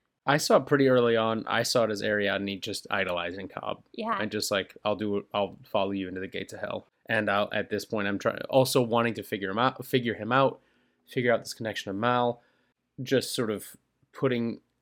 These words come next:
Speaker 1: Cobb on this pedestal and trying to figure out, but also protect him. And, and
Speaker 2: I,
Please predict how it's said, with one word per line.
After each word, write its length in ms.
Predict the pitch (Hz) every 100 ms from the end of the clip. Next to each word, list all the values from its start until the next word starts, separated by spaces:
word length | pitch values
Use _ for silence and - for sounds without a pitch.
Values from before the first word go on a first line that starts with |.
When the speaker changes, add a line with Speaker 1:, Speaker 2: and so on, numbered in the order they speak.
| -
Speaker 1:
Cobb 280 | 113 107
on 140 | 104 101
this 120 | 98
pedestal 800 | - 110 107 107 - 101 95 95 _ -
and 320 | 113 107 101
trying 220 | 107 101
to 40 |
figure 280 | 95 107 104
out, 220 | 107 104 101
but 80 |
also 180 | 101 -
protect 440 | - _ - 104 -
him. 180 | 104 98
And, 220 | 92 -
and 160 | 95 92
Speaker 2:
I, 180 | 254